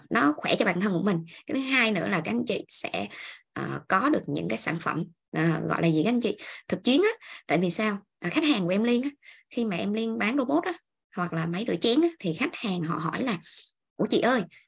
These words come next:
nhà chị xài chưa?" Đó, "Nhà chị xài chưa? Chị có robot không? Mang tới đây cho em thử." Hoặc là, "Chị ơi, cái máy rửa chén của chị xài ok hay không?" Ừ, thì chắc chắn là mình sẽ nói ok rồi. Nhưng mà khách mình lại hỏi là gì? "À,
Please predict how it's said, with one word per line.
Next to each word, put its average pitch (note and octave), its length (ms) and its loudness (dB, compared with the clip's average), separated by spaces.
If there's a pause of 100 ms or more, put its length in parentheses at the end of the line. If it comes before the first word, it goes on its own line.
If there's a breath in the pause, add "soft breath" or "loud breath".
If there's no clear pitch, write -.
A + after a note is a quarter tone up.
(140)
nhà G#3+ 160 -2
chị G3+ 100 0
xài G3 260 2
chưa?" B3 260 0 (800 loud breath)
Đó, A3+ 200 2 (180)
"Nhà G3 180 2
chị E3+ 160 0
xài F3+ 280 0
chưa? A3 200 2 (440 loud breath)
Chị G3+ 100 0
có C4+ 140 2
robot C#4+ 260 0
không? C4 140 0 (160)
Mang G#3+ 320 -4
tới G#3 160 -2
đây A#3 180 -2
cho A3+ 60 -4
em G#3 160 -4
thử." F#3 260 -2 (320 loud breath)
Hoặc F3+ 180 -2
là, E3 160 0
"Chị G#3 100 4
ơi, A#3+ 260 4 (840)
cái C4+ 100 4
máy D4 160 6
rửa G3+ 60 2
chén G#3+ 200 2
của A3+ 120 -2
chị E3 140 2
xài E3+ 180 2
ok G#3 200 0
hay A#3+ 180 4
không?" A#3+ 240 0 (640)
Ừ, G#3+ 160 -2 (200)
thì A#3+ 100 2
chắc E4 180 0
chắn B3 160 0
là C#4+ 140 4
mình A3 120 2
sẽ E3+ 140 2
nói A#3+ 120 2
ok B3 320 2
rồi. F#3+ 120 2 (380 loud breath)
Nhưng B3 160 4
mà A3+ 60 4
khách D4+ 180 2
mình A#3+ 180 4
lại F3 160 -2
hỏi D#3 260 2
là G#3+ 80 2
gì? F3 240 4 (300 loud breath)
"À, B3+ 240 2